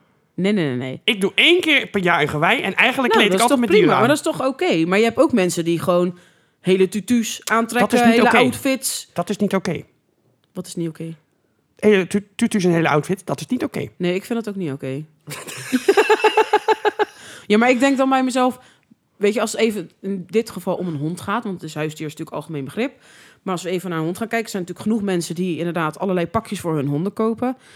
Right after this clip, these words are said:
Speaker 1: Ja,
Speaker 2: Ja.
Speaker 1: Ik, ik denk dan bij mezelf, "Vindt die hond dat leuk?" <laughs> Vindt die hond dat nou fi-, echt
Speaker 2: Nou,
Speaker 1: daadwerkelijk
Speaker 2: nou heb ik,
Speaker 1: fijn?
Speaker 2: nou heb ik natuurlijk één hond waarvan ik denk, "Vindt hij het hele leven wel leuk?" <laughs> Dit is, die, die ander gaat prima.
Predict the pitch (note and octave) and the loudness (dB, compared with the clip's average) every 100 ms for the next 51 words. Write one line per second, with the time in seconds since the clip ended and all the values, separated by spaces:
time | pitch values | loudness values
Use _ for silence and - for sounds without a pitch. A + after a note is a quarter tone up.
0 | - _ - - _ - - F2+ F#2+ G#2 | -20 _ -10 -10 _ -18 -12 -6 -6 -4
1 | - A3+ - - G#3+ F3+ F3 G3+ G#3 G#3 | -2 -2 -2 -16 -14 -12 -2 0 2 0
2 | G3 F#3+ G3 F#3 G3 F3+ F#3 A3+ C#3 C#3 | 0 2 0 0 -4 -2 -2 -2 -4 -4
3 | C#3+ - - - - _ _ _ _ _ | -2 -4 -8 -16 -20 _ _ _ _ _
4 | G3+ - G3+ F3+ F#3+ F#3 - G#3 - - | -6 -2 -4 -2 -2 -2 -2 -6 -4 -2
5 | D#3+ F3+ D#3+ F3+ G#3 C#4+ - E3+ G3 D#3+ | 2 2 2 2 0 2 2 4 4 2
6 | D#3 F3+ B3 G3 E3+ D3+ - C#3+ A#2+ A2 | 2 2 0 -2 -4 -4 -2 -2 -2 -4
7 | D#3+ - - _ _ _ - C#3 C3+ C3 | -6 -8 -20 _ _ _ -8 -6 -4 -6
8 | C3 B2+ B2 - _ _ - G#3+ F#3+ E3 | -4 -2 -4 -8 _ _ -8 -6 -4 -2
9 | C#3 B2 F#3+ C#4+ D3 G#2+ G2 G2 - - | 0 0 0 0 -2 -2 -4 -8 -14 -10
10 | - - - - - - F4+ - - - | -4 -4 -4 -6 -6 -2 0 0 0 -2
11 | G4 - - F4+ - - - A#3 - - | -2 -4 -6 -6 -8 -8 -8 -6 -6 -6
12 | - - _ _ F3 G3 - D#3+ F#3+ C4 | -10 -16 _ _ -8 -8 -8 -4 2 2
13 | F#3 C3 D3+ D4 A#3 | 2 0 0 2 2